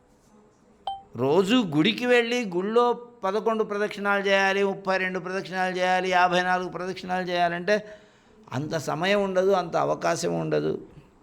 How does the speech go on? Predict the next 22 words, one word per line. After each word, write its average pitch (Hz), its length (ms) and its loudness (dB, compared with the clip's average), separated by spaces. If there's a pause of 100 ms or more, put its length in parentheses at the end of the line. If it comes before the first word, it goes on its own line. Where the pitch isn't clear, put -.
(760)
కాబట్టి 208 380 4
ఇతను 214 280 2
ఏమని 220 280 0
కోరుకుంటున్నాడంటే, 196 1040 -4 (100)
గతిహి, 180 300 -4
నేను 165 260 -4
ఎక్కడెక్కడ 240 680 0
తిరుగుతూ 233 380 -2
ఉంటానో, 180 520 0 (580)
నేను 170 200 4
ఎక్కడెక్కడికి 220 600 2
వెళుతూ 190 360 2
ఉంటానో, 165 500 -4 (880)
ఆ 151 200 6
తిరగడం 208 580 2
అంతా 233 520 2
కూడా 226 280 0
నీ 214 220 -2
ప్రదక్షిణం 208 680 -2
అవ్వాలమ్మా 151 840 -2 (640)
అని 147 160 -6
కోరుతున్నాడు. 120 720 -8